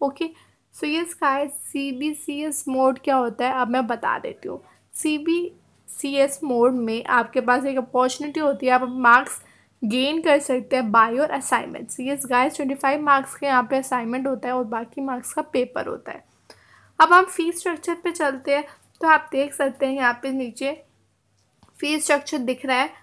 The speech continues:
तो मैं क्लिक जैसे ही करूँगी बीए का फीस स्ट्रक्चर देखने के लिए, so यस गाइस, अब मेरे सामने आ जाता है। ये देख लीजिए, एक एक चीज़ हमें यहाँ पे मेंशन कर रखी है कि हम, हमारी जो एनुअल फीस है वो थ्री हंड्रेड रुपीज़ है,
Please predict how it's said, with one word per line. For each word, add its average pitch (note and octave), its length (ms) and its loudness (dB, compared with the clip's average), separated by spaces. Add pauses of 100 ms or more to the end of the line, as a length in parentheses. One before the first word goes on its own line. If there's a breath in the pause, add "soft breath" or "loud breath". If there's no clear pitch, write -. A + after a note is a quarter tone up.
(200)
तो C#4 60 -8
मैं C#4+ 240 0
क्लिक D#4 280 -4
जैसे C#4 360 -4
ही D4+ 60 -6
करूँगी B3+ 380 -2
बीए A#3+ 300 -6
का C#4 120 -4
फीस C4+ 280 -8
स्ट्रक्चर C4 380 -4
देखने B3+ 420 -2
के B3+ 80 -2
लिए, C#4 140 -6 (360 soft breath)
so - 100 -4
यस E4+ 340 -2
गाइस, C#4+ 440 2
अब - 100 -10
मेरे C#4+ 160 -6
सामने C#4 440 -4 (120)
आ A#3+ 180 2
जाता B3 360 -4
है। D4 160 -8 (320 soft breath)
ये C4+ 100 -4
देख - 240 -6
लीजिए, - 340 -12 (600 soft breath)
एक D#4 200 -2
एक E4+ 220 -6
चीज़ D4 400 -8
हमें D#4 200 -2
यहाँ D4+ 140 0
पे D4 180 -10
मेंशन C4+ 380 -4
कर C4+ 180 -2
रखी B3 320 -2
है C#4 80 4
कि C#4+ 120 -10
हम, C#4 160 -6
हमारी B3+ 300 2
जो C4+ 160 -4 (120)
एनुअल B3 420 0
फीस D4 420 -8
है D#4+ 80 0
वो D4 160 -2
थ्री C4 320 -8
हंड्रेड B3+ 320 -4
रुपीज़ A3+ 520 -8
है, C4+ 160 -8